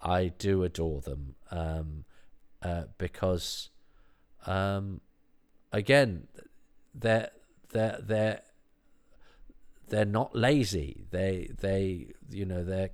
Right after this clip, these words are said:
commitment to dialogue that, um, a-, ascends t-, to a level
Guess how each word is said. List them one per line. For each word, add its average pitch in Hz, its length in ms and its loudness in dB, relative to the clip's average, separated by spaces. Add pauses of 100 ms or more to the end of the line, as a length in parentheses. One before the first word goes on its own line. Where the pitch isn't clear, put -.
commitment 110 680 -4 (400)
to 95 400 2
dialogue 95 640 6 (160)
that, - 600 -4 (1120)
um, 82 440 -4 (1900)
a-, - 80 -4 (120)
ascends 123 540 2
t-, - 380 -4
to 123 260 8
a 110 40 6
level 113 360 6